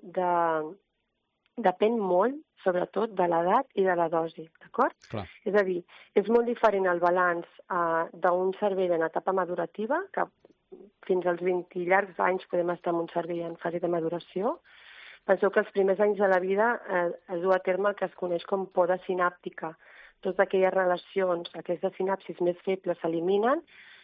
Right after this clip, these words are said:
Speaker 1: i queden les més fortes, d'acord? Llavors, sí que es consideren els adults amb un consum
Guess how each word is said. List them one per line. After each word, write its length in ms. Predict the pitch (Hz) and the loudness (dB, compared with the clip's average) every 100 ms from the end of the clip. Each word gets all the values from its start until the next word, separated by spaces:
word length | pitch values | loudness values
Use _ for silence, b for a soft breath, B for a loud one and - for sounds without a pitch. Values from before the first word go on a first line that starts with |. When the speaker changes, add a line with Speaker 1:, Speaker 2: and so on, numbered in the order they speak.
| B | B
Speaker 1:
i 120 | 226 - | -14 -4
queden 320 | 185 180 180 | 2 2 2
les 140 | 175 | 0
més 160 | 170 170 - | 0 -4 0
fortes, 400 | 156 - - 151 | -2 -2 -12 -14
d'acord? 360 | 156 - 190 262 b b b b b b b _ | -16 -8 -6 -6 b b b b b b b _
Llavors, 320 | 196 180 175 - _ _ - - | 2 4 2 -2 _ _ -20 -6
sí 80 | 208 | 2
que 100 | 214 | 2
es 100 | 214 | 2
consideren 640 | 220 202 208 196 196 180 | 0 2 2 4 4 4
els 180 | 170 165 | 4 2
adults 400 | 170 165 196 185 | 0 2 0 0
amb 140 | 170 170 | -2 -4
un 60 | |
consum 360 | 170 185 - | -4 -8 -4